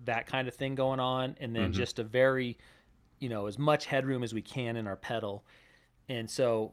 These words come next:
Speaker 1: something that we've both discovered independently is compression, like a nice
Speaker 2: Yeah.
Speaker 1: compressor and pre-, and a preamp in my case.
Speaker 2: Mm-hmm.
Speaker 1: So Vince is on a compressor jour-, journey right now, but for me,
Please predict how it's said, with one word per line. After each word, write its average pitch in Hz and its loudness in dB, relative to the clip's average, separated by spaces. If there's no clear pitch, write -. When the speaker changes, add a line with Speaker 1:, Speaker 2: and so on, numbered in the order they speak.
Speaker 1:
something 185 2
that 120 2
we've 127 -4
both 170 10
discovered 120 4
independently 117 -2
is 113 -4
compression, 117 0
like 117 -6
a 110 -2
nice 113 2
Speaker 2:
Yeah. - -10
Speaker 1:
compressor 120 -2
and 107 -4
pre-, 143 -2
and 117 -6
a 104 -6
preamp 120 0
in 104 -8
my 104 -6
case. 104 -10
Speaker 2:
Mm-hmm. 104 -2
Speaker 1:
So 131 2
Vince 185 8
is 160 6
on 143 8
a - 0
compressor 131 4
jour-, 117 0
journey 123 -2
right 107 -2
now, 113 0
but 123 0
for - -4
me, 135 2